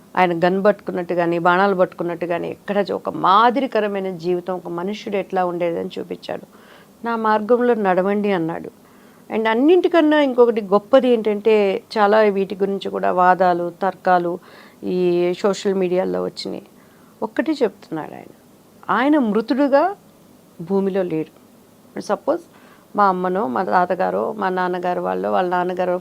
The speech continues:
ఫోర్ ఫాదర్స్ చనిపోయారు అని అంటే వాళ్ళని భూమిలో పాత పెట్టాము, అక్కడ వాళ్ళకి నమూనాలు, వాళ్ళ డెడ్ బాడీస్ కొన్ని రోజుల తర్వాత శిథిలం అయిపోయి ఆ బోన్స్ అయి ఉంటాయి. కానీ యేసయ్య చనిపోయిన వ్యక్తి భూమిలో ఉన్నాడు అనటానికి ఆధారం లేదు,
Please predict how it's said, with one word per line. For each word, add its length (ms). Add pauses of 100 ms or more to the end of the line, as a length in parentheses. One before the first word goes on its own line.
ఫోర్ 160
ఫాదర్స్ 600
చనిపోయారు 500
అని 120
అంటే 240 (420)
వాళ్ళని 240
భూమిలో 380
పాత 380
పెట్టాము, 460
అక్కడ 240
వాళ్ళకి 320
నమూనాలు, 640
వాళ్ళ 460
డెడ్ 240
బాడీస్ 540 (100)
కొన్ని 160
రోజుల 320
తర్వాత 340
శిథిలం 420
అయిపోయి 360 (440)
ఆ 20
బోన్స్ 400
అయి 140
ఉంటాయి. 280
కానీ 160
యేసయ్య 800 (680)
చనిపోయిన 500
వ్యక్తి 480
భూమిలో 480
ఉన్నాడు 460
అనటానికి 440
ఆధారం 460
లేదు, 300